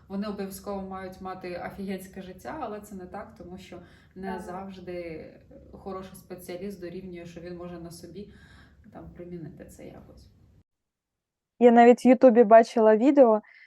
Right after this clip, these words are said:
Speaker 2: е, дівчинки, і там в неї коментар: «Як ти можеш казати, що ти гарний психолог, якщо ти розвелась з чоловіком?»
Speaker 1: Е, Каріна, я хотіла б тебе розпитати взагалі про, е,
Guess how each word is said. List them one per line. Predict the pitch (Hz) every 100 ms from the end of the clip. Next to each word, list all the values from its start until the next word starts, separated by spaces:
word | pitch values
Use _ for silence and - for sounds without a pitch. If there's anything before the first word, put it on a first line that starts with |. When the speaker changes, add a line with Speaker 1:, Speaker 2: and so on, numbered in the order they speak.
| _
Speaker 2:
е, | - 214 214 214 226
дівчинки, | 226 226 240 - 214 - 247 247 - - -
і | 262
там | 240 233
в | 233
неї | 220 240 247 233
коментар: | 226 233 226 226 214 220 _
«Як | 226 247 -
ти | 233
можеш | 220 226 -
казати, | - 226 226 214
що | -
ти | 214 226
гарний | 220 220 226
психолог, | 220 - 202 277 277 226
якщо | 214 - 240
ти | 226
розвелась | 214 208 220 214
з | -
чоловіком?» | - 240 226 269 - 302 302 - _ _ _ _ - 554 508 453 _ 403 370 330 - _ -
Speaker 1:
Е, | 208 208 208 - _
Каріна, | 247 269 190
я | 170 170 285
хотіла | - 247 - 311 294
б | -
тебе | - 196 262 262
розпитати | 202 - - - 277 403 -
взагалі | 208 196 202 190 196 254 - - _ _
про, | 208 220 233 180 - _
е, | -